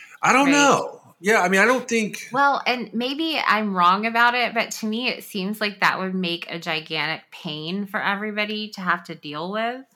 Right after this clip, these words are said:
Speaker 1: Yeah.
Speaker 2: And, like, I, I don't know. I could just be wrong about that. But to me, like, when you're paying money for a rental car,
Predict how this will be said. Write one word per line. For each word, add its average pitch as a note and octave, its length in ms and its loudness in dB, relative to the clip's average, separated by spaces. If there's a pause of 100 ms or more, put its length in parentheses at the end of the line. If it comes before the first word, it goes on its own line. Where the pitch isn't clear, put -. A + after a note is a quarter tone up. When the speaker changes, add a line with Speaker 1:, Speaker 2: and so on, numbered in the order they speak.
(420)
Speaker 1:
Yeah. F#2+ 280 0 (800)
Speaker 2:
And, F#3 580 0 (480)
like, F3 540 -4 (120)
I, A3+ 200 4
I E4 40 4
don't G#4 200 0
know. G4+ 80 2
I C4+ 100 4
could C#4 220 -4
just C#4 200 -10
be A3+ 120 -4
wrong F3+ 320 2
about D#3 260 0
that. D3+ 260 2
But - 180 -6
to A3+ 120 -8
me, A3+ 280 -4
like, G3 360 -4 (380)
when G3 160 -2
you're F#3+ 280 -2
paying A3+ 400 -2
money F#3+ 340 0
for F#3 140 -4
a F#3 120 0
rental F3 340 -2
car, D3+ 640 0